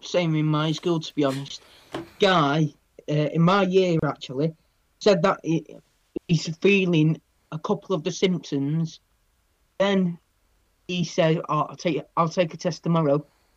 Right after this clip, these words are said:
Next day, takes a test, comes in school for the next two days. On the weekend, he gets, he gets the results back, the positive.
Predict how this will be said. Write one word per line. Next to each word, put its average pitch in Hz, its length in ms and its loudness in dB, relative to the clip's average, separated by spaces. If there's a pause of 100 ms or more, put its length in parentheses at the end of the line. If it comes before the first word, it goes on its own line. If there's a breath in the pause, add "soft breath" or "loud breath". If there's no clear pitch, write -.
(300)
Next - 180 -12
day, 165 200 4
takes 185 340 -4
a 175 40 -8
test, 160 460 -4
comes 170 280 -2
in 185 120 0
school 170 300 2
for - 80 -8
the 160 100 -2
next 160 260 -4
two 180 180 -6
days. 147 540 -2 (440)
On 185 40 0
the 175 60 2
weekend, 165 720 2 (580)
he - 60 -2
gets, - 440 -2 (720)
he 180 60 0
gets 170 240 2
the 175 260 -8
results 175 400 0
back, 143 280 -4 (320)
the - 60 -14
positive. 160 600 -2